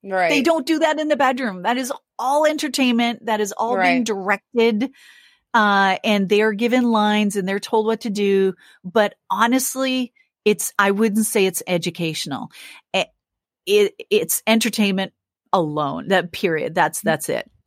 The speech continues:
Speaker 2: Um,
Speaker 1: Yeah.
Speaker 2: and it, it just gives an inaccurate representation of what, what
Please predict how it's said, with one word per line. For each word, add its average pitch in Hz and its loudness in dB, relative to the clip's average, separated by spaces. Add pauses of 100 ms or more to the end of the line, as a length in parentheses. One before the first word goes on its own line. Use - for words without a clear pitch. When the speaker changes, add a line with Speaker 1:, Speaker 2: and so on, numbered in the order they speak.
Speaker 2:
Um, 170 0
Speaker 1:
Yeah. 151 0 (1040)
Speaker 2:
and 254 4
it, 269 4
it 285 0
just - 0
gives 330 2
an 220 0
inaccurate 185 -2
representation 175 -6
of 165 -10
what, 175 0 (440)
what 190 0